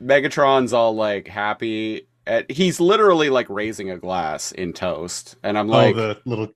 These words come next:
Speaker 2: Energon cube that he's holding like a goblet.
Speaker 1: Oh, oh, it is an Energon cube, yeah.
Speaker 2: <laughs> Yeah.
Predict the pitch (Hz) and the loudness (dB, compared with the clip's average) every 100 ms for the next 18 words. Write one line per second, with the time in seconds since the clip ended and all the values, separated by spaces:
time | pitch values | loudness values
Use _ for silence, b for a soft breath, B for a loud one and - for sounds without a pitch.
0 | _ 120 104 104 110 117 - 123 117 120 | _ -8 -6 -6 -6 -6 -4 -2 0 0
1 | 110 104 - 107 107 107 110 101 98 95 | -2 -2 0 0 0 -4 -6 -6 -4 -4
2 | 104 113 135 - - _ _ - 107 98 | -2 -4 -4 -10 -20 _ _ -4 -2 -2
3 | - 143 143 120 135 113 85 82 82 82 | 2 6 6 6 4 2 -4 -6 -8 -8
4 | 80 80 85 80 82 90 85 - - 135 | -8 -8 -8 -8 -8 -10 -2 -2 0 -2
5 | 107 117 | -2 -2